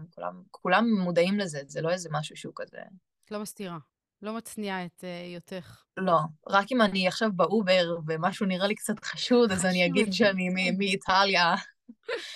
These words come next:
Speaker 1: כן. או שאני
Speaker 2: יפה.
Speaker 1: אמריקאית, לא יודעת, אבל, אה, אם אני במקום סגור עם בן אדם לבד, אני לא, אולי לא אשתף לצערי,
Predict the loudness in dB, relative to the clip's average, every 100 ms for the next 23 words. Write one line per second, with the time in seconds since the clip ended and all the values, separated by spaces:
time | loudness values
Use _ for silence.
0 | -16 -18 _ -20 _ _ -14 -6 -4 -4
1 | -8 -14 _ -20 _ _ _ -8 -4 0
2 | 2 2 0 2 4 4 2 -2 -2 0
3 | -2 -2 -6 -4 -4 -4 -6 -8 -12 -6
4 | 2 6 6 4 2 0 2 4 4 4
5 | 4 2 4 4 2 -4 0 4 4 2
6 | -4 -6 -6 0 0 0 -4 0 2 4
7 | 2 2 -2 -8 -10 -10 -10 -2 0 0
8 | -4 -10 -6 -4 -6